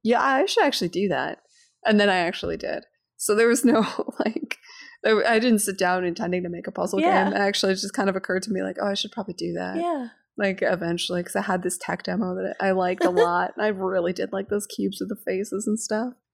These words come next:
Speaker 1: So yeah, it was like, if you put Steven Sausage Roll and La La Land in a blender,
Speaker 2: <laughs>
Speaker 1: that was,
Speaker 2: That
Speaker 1: like, how
Speaker 2: sounds
Speaker 1: this
Speaker 2: perfect.
Speaker 1: happened.
Speaker 2: I can't wait to play it. <laughs> Um, actually, when we were first working on Journey, we were trying to hire people to come in and do,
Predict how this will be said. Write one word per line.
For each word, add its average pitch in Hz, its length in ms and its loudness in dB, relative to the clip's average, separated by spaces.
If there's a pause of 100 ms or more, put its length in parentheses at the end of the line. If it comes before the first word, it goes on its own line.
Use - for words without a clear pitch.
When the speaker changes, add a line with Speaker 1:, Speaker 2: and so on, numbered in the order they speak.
(440)
Speaker 1:
So 240 80 2
yeah, 196 220 4
it - 60 0
was 208 140 0
like, 190 240 0 (360)
if 208 120 -2
you 202 120 0
put 190 320 2
Steven 196 320 -4
Sausage 180 380 -6
Roll 180 240 -4
and 185 320 -8
La 185 160 -2
La 180 120 -6
Land 185 280 -6
in 185 60 -6
a 180 80 -6
blender, 185 540 -2
Speaker 2:
<laughs> 480 1200 0
Speaker 1:
that 117 180 0
was, 240 100 0
Speaker 2:
That 247 80 6
Speaker 1:
like, 311 80 4
how 240 40 -4
Speaker 2:
sounds 285 220 4
Speaker 1:
this 202 120 -4
Speaker 2:
perfect. 185 240 -2
Speaker 1:
happened. 208 280 -8 (120)
Speaker 2:
I 247 120 -4
can't - 340 -10
wait 226 200 -12
to - 140 -16
play 349 200 -10
it. - 200 -20 (280)
<laughs> 392 400 0 (600)
Um, 254 280 0
actually, 330 400 -2
when 247 220 -4
we 240 140 -4
were 226 160 -4
first 370 260 -6
working 302 300 -4
on 240 180 -4
Journey, 233 280 -2
we 196 160 -4
were 190 240 -6
trying 208 260 -4
to 202 100 -4
hire 208 220 -4
people - 300 -12
to 202 80 -14
come 190 220 -6
in 190 140 -6
and 185 160 -8
do, 185 280 -8